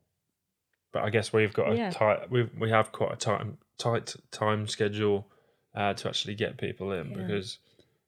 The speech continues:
Speaker 1: you know, because we have
Speaker 2: So
Speaker 1: a
Speaker 2: there,
Speaker 1: daughter and
Speaker 2: there
Speaker 1: stuff like
Speaker 2: won't
Speaker 1: that.
Speaker 2: be an episode on Monday because we got stood up. Uh, but you've got two days episode, a short and sweet one.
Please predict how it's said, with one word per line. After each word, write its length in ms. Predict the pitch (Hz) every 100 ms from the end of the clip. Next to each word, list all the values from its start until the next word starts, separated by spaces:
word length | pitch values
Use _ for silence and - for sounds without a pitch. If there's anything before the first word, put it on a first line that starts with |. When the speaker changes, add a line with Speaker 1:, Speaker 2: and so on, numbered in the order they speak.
| -
Speaker 1:
you 120 | 110
know, 120 | 101 120 -
because 240 | - 107
we 80 | 104
have 80 | 95
Speaker 2:
So 40 |
Speaker 1:
a 20 |
Speaker 2:
there, 80 | 196
Speaker 1:
daughter 240 | 107 - 76
and 80 | -
Speaker 2:
there 80 | 185
Speaker 1:
stuff 80 | 180
like 20 |
Speaker 2:
won't 200 | 185 202
Speaker 1:
that. 40 | 180
Speaker 2:
be 120 | 165
an 120 | 151
episode 360 | 147 170 156 143
on 240 | 151 151
Monday 600 | 151 147 143 143 185 269 _ _
because 320 | - - 165
we 60 | 156
got 180 | 147 -
stood 300 | - 160 151
up. 280 | 170 - - _ _ _ _ _ _ -
Uh, 380 | 196 175 170 175 -
but 100 | 202
you've 180 | 220 -
got 380 | 254 - -
two 120 | - 320
days 200 | 330 311
episode, 580 | 311 330 392 302 202 - -
a 60 | 269
short 400 | - - 202 262
and 120 | 262
sweet 320 | - 320 262
one. 300 | 175 160